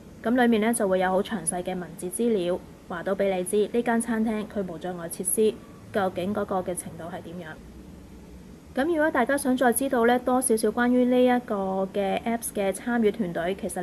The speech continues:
你可以去友善眾團隊呢一度呢，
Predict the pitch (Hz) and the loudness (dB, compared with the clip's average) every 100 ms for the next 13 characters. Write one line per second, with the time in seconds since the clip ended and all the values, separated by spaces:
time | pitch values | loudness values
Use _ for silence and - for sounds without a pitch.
0 | 185 196 202 220 214 202 208 196 196 202 | -4 -2 -2 2 2 2 0 0 2 0
1 | - - - - - 214 190 220 208 202 | -4 -18 -18 -18 -4 2 2 2 0 2
2 | 214 214 170 170 220 240 233 180 202 | 0 -2 -2 -2 0 0 0 0 0